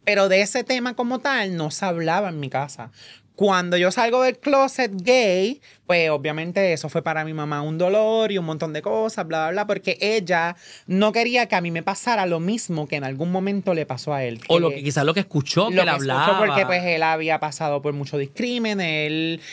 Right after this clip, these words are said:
Speaker 1: él venía de haberse infectado con V I H por
Speaker 2: Ah,
Speaker 1: de,
Speaker 2: ok.
Speaker 1: de las infecciones que
Speaker 2: Mm,
Speaker 1: hubo
Speaker 2: claro.
Speaker 1: en ochenta y noventa.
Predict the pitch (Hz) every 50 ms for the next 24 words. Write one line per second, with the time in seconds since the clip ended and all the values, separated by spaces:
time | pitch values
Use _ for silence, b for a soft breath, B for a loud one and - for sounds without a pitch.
0 | B B - - 165 160 156 143 170 175 170 170 165 165 160 160 160 160 160 143
1 | 165 160 160 156 156 156 156 151 147 147 151 147 143 139 - 165 151 - 156 -
2 | - 156 147 143 143 143 156 151 151 151 143 139 135 135 - - 147 143 143 139
3 | 135 131 127 139 139 139 139 135 135 131 131 131 131 147 143 147 151 147 135 139
4 | - - 143 127 131 - 160 156 147 151 120 113 110 147 180 170 165 151 139 139
5 | 131 147 151 160 185 233 233 196 175 170 156 - 196 220 294